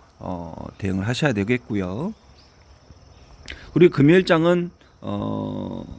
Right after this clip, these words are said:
자, 풋콜, 풋청산, 콜청산 한 이후에 시장이 굉장히 재-, 흐름이 재미없었어요. 오전 말고는 빨리 빠져나와야죠.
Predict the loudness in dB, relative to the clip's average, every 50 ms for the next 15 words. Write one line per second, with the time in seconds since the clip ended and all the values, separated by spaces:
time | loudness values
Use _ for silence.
0 | -18 -20 _ _ -20 -20 _ _ -2 -2 -2 -2 -4 -14 -20 -20 -20 -20 -20 -20
1 | -20 2 2 2 2 2 -4 4 6 6 6 6 4 0 -6 _ _ _ _ _
2 | _ -4 -4 -4 -2 -2 -2 -2 2 2 2 0 0 -4 -10 -18 -20 _ _ 0
3 | 0 2 2 2 0 2 0 -2 -2 -4 -2 0 2 4 4 4 6 6 4 4
4 | 4 4 2 0 -2 -4 -8 _ _ _ -20 -20 _ _ _ _ _ _ _ _
5 | _ -20 -20 -20 -20 -20 -20 -20 -20 -20 -20 -20 -12 -12 -12 -12 -12 -8 0 0
6 | 4 6 6 6 4 2 2 4 4 4 6 6 4 4 0 0 -2 -2 -2 -2
7 | -2 0 0 0 0 0 0 0 0 0 -2 -6 -6 -2 -2 0 0 0 0 2
8 | 2 2 0 -2 -2 -2 -2 0 0 2 2 0 -2 -4 -16 _ _ _ -20 -20
9 | -20 -20 -20 _ _ -2 0 0 2 2 0 2 2 2 2 2 2 0 -2 -4
10 | -8